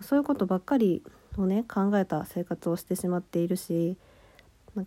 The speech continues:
この配信とかでもそういうことばっかり話してしまっているなというふうに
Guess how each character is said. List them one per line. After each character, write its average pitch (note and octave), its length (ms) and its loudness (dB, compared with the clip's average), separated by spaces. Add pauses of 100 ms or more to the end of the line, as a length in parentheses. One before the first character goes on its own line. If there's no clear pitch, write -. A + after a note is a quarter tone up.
(100)
こ - 100 -2
の A3+ 200 4
配 B3+ 220 2
信 C4 180 2
と C4+ 80 -2
か G#3 100 2
で F3+ 80 2
も E3+ 100 0
そ A#3 140 -2
う - 20 4
い - 0 -
う - 40 2
こ A#3+ 80 2
と A#3+ 80 -2
ば F3+ 80 0
っ - 20 -2
か - 160 2
り G#3+ 120 4
話 G3+ 260 0
し - 40 -12
て - 80 -6
し - 120 -8
ま F#3 100 0
っ F#3 40 -2
て - 160 -4
い F3+ 40 2
る F3+ 80 0
な F3+ 160 0
と E3+ 140 -6
い - 20 -2
う - 20 -6
ふ - 120 -8
う - 20 -2
に D#3 180 -4